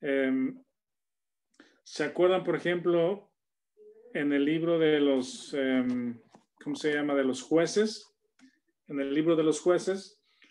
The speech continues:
eh, no, no hay rey de Israel, ¿verdad? No hay rey todavía. El primer rey fue Saúl tiempo después. En el tiempo de los jueces, sucedía que, em, vamos a poner aquí, eh, déjame, ¿cómo, cómo lo pongo?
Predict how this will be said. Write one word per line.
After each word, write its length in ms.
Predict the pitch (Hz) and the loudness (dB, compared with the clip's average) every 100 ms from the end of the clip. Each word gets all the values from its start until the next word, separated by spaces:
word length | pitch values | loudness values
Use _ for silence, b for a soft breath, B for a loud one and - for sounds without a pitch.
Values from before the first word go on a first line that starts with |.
| b _ _ | b _ _
eh, 220 | 139 131 | -4 -2
no, 320 | 139 139 147 175 | 0 -2 -2 -2
no 180 | 151 | 0
hay 140 | 156 170 | 4 4
rey 320 | 156 170 180 | 4 6 6
de 100 | 175 | 6
Israel, 640 | 170 165 165 170 214 - _ _ _ | 4 2 2 2 0 -4 _ _ _
¿verdad? 280 | - 147 139 | -10 -2 0
No 120 | 151 | 2
hay 80 | 151 | 0
rey 260 | 147 151 156 | 2 0 0
todavía. 400 | 160 151 156 165 | 0 0 0 -2
El 100 | 156 | -2
primer 300 | 147 139 143 | -2 -2 0
rey 220 | 143 147 | 0 -2
fue 180 | 143 156 | -2 -4
Saúl 640 | 143 143 139 143 156 - | -2 0 2 2 -2 -8
tiempo 400 | - 147 131 - | -6 -6 -4 -4
después. 560 | 151 147 165 165 - b b b b b - | -2 -2 -2 -4 -6 b b b b b -6
En 120 | 135 | -2
el 180 | 131 127 | -2 0
tiempo 360 | 156 160 165 | 0 0 0
de 80 | 165 | 0
los 160 | 165 - | 0 2
jueces, 560 | 180 165 190 208 - _ - - - _ _ _ B B B B | 2 2 0 -2 -8 _ -20 -20 -20 _ _ _ B B B B
sucedía 640 | - 151 - 151 156 170 160 | -8 -6 2 2 4 2 2
que, 520 | 160 151 143 185 - - | 2 4 4 0 -6 -6
em, 680 | 147 139 135 131 131 147 175 | -2 2 2 2 2 0 -2
vamos 240 | 151 151 | -4 -4
a 100 | 160 | -6
poner 200 | 151 147 | -4 -4
aquí, 520 | 147 135 147 147 143 131 _ - _ _ _ - _ _ _ | -4 -2 -2 0 -2 -4 _ -20 _ _ _ -20 _ _ _
eh, 300 | 165 135 131 | -10 -4 0
déjame, 400 | 131 135 156 147 | 0 -2 -4 -4
¿cómo, 340 | 135 147 147 151 | -4 -6 -6 -6
cómo 200 | 151 151 | -6 -4
lo 160 | 139 | -4
pongo? 260 | - 139 135 | -4 -4 -2